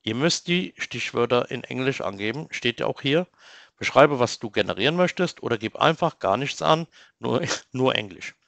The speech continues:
Gut, ich würde mich jetzt gerne in einer, in ein Lost Place in, integrieren, in so ein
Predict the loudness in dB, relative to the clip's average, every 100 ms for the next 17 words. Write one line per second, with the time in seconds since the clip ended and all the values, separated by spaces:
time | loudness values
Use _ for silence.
0 | _ -20 -20 _ -2 -2 -4 -18 -18 -8
1 | 0 4 6 6 6 4 2 0 4 6
2 | 6 4 0 0 0 0 2 4 2 0
3 | -20 -20 _ _ _ _ _ -4 2 6
4 | 6 6 4 4 4 4 -2 -4 -6 -12
5 | -16 -10 -8 -6 -2 4 4 2 -2 -6
6 | -6 -6 -6